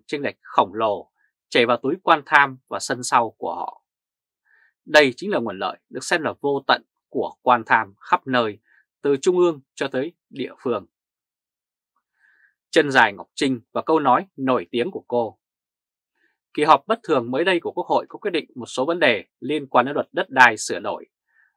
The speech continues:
Ở kỳ họp này, người dân mong đợi Quốc hội sẽ bỏ phiếu áp thuế cao với người có nhiều bất động sản,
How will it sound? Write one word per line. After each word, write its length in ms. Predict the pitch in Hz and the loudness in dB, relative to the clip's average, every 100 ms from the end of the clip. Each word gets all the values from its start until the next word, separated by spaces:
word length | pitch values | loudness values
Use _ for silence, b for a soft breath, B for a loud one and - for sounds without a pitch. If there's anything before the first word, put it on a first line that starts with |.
| _ | _
Ở 120 | 135 131 | -8 -2
kỳ 60 | |
họp 160 | 139 139 | -4 2
này, 300 | 135 123 113 _ | 4 4 0 _
người 220 | 131 131 | -6 -2
dân 220 | 147 180 | -2 -2
mong 140 | 170 165 | -2 0
đợi 240 | 127 - | -4 -4
Quốc 160 | - - | -8 0
hội 180 | 135 - _ _ | 0 -2 _ _
sẽ 140 | - 185 | -12 2
bỏ 220 | 156 87 | 2 2
phiếu 300 | - 123 - - | -2 -2 -2 0
áp 220 | 175 - | 0 0
thuế 160 | 123 139 | -8 0
cao 320 | 139 123 117 | 4 4 2
với 100 | - | -8
người 300 | 147 127 92 - _ _ _ | -6 -4 -6 -10 _ _ _
có 120 | 127 | -2
nhiều 340 | 165 131 90 _ | 0 -2 -4 _
bất 220 | - - | -10 -8
động 140 | - 117 | -12 -4
sản, 300 | 123 117 | -2 -2